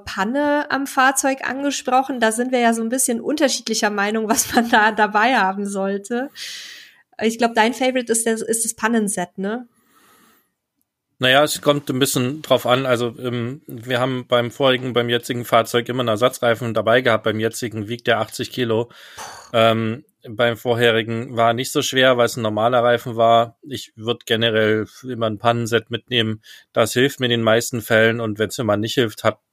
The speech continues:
Speaker 2: man, also haben wir zumindest eine Pannendienstmitgliedschaft, ähm, der hilft mir auch.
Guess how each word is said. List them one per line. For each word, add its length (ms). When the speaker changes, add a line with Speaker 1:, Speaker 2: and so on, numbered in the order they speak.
Speaker 2:
man, 340
also 240
haben 160
wir 140
zumindest 500
eine 100
Pannendienstmitgliedschaft, 1300
ähm, 240
der 80
hilft 280
mir 140
auch. 320